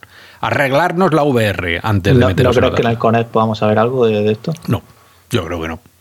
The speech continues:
Speaker 1: Yo creo que no. Yo creo que no. Tenemos todavía dos, tres años de hardware, dos, tres años para que la gente haga maravillas, como sabemos que se pueden hacer, y el hardware aguantará. Es que si no, ¿qué vas a hacer?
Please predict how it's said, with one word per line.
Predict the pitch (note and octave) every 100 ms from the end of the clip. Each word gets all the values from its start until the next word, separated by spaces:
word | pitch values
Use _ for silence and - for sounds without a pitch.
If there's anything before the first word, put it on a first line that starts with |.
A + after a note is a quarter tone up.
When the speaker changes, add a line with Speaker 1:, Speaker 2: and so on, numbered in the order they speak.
| -
Speaker 1:
Yo | G2+
creo | F#2 F2
que | E2+
no. | F2 - - - - -
Yo | G2
creo | F#2+
que | F2+
no. | F2 F2
Tenemos | - G2+ G#2+
todavía | - G2 F#2
dos, | F#2 -
tres | - -
años | F#2+ F2+ E2+
de | F#2 F2 E2+ E2+
hardware, | - C#3 E3+ F3+ F#3 - - -
dos, | G#2+
tres | - -
años | G#2 F2+
para | - F2+
que | F2+
la |
gente | - G2 F#2
haga | F2+
maravillas, | F2+ E2+ G2 A#2+ D#3 G3 - _ _
como | - G2+ - - -
sabemos | - F#2+ F#2
que | G2+
se | F#2
pueden | F#2+ -
hacer, | - F#3 - - - - - - - -
y | A#2
el | G2
hardware | F#2 G#2 G2 G2+ F#2+ F#2 F2 F2 E2
aguantará. | - F2+ E2+ E2+ E2+ E2 - _ _ _ _ _ _ - -
Es | A2+
que | B2
si | -
no, | G2+ A2+
¿qué | G#2
vas | F#2
a |
hacer? | F2 F#2+ F2